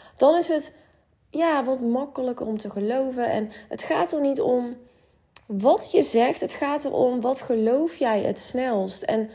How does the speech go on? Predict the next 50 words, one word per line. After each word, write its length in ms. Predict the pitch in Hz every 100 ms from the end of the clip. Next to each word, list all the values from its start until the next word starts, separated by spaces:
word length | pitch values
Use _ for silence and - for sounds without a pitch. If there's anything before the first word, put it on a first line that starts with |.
| - - - _ -
kijk, 240 | 233 220
één 340 | - 254 311
ding 180 | 302 269
is 140 | 233 202
wel 280 | 202 247
zo. 360 | 285 285 285 294
Je 140 | 254 233
kan 220 | 254 254
het 120 | 240
niet 240 | 240 262
altijd 380 | - 240 233 208
meteen 680 | 214 208 - 202 196 185 185
geloven. 680 | 175 170 165 175 170 214 269 - - - _
Eh, 380 | - 208 202 196 -
het, 200 | - 214 -
het 180 | - -
kan 280 | 269 302
zelfs 280 | 294 262 254
zo 140 | 247 233
zijn 300 | 220 233 226
dat 160 | 220
je 240 | - 214 214 - - -
gewoon 320 | - 220 277
even 360 | 294 254 254 233
fake 320 | - 247 240
it 80 | 226
till 180 | 226 220
you 80 |
make 300 | 196 170 170
it 80 | -
moet 160 | 175 180
doen. 200 | 180 175
Dat 160 | 202
je 80 | 220
gewoon 380 | 214 220 254 285 294 - -
een 160 | - 220
paar 220 | 247 247
dagen 320 | 247 240 233
moet 200 | 220 214
doen 220 | 214 240 254
alsof 340 | 220 226 220
je 60 | 240
het 100 | -
gelooft. 500 | 214 233 262 262 247
En 100 | 214
dan 100 | 208
blijf 300 | 220 247 247
je 60 |
maar 160 | 226 196
herhalen. 600 | 196 196 226 247 240